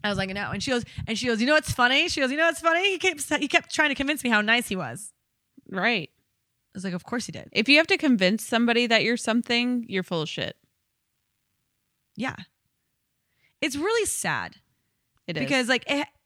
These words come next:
Speaker 1: I don't think you guys realize this, but it happens quite often. I, I'm not gonna say all the time 'cause that's an indefinite and that's not true. It happens quite often where you feel like a man is being genuinely nice to you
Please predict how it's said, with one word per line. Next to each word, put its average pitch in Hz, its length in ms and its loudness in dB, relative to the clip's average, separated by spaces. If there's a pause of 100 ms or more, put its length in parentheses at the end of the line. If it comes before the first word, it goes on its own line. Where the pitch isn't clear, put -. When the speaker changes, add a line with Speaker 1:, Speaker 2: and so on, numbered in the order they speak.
Speaker 1:
I 247 80 4
don't 440 240 -4
think 302 260 -8
you 233 140 -6
guys 226 280 -4
realize 214 520 -6
this, 285 400 -8 (520)
but 269 120 2
it 302 100 2
happens 294 420 -2 (720)
quite 440 320 0
often. 202 400 2
I, 135 160 -4
I'm 262 160 0
not 359 120 4
gonna 311 100 2
say 247 140 2
all 208 120 6
the 196 120 0
time 175 220 0
'cause 175 120 -8
that's 180 200 -4
an 180 60 -4
indefinite 170 560 -6
and 160 100 -8
that's 147 220 -8
not 127 160 -8
true. - 220 -10 (760)
It 392 140 4
happens 277 340 -2
quite 349 420 0
often 170 580 -6 (1040)
where 214 480 2 (340)
you 240 200 0
feel 269 260 2
like 262 180 2
a 254 60 -4
man 196 560 0 (400)
is 202 180 -2
being 190 380 -2
genuinely 190 560 -4
nice 170 340 -8
to - 100 -14
you - 220 -16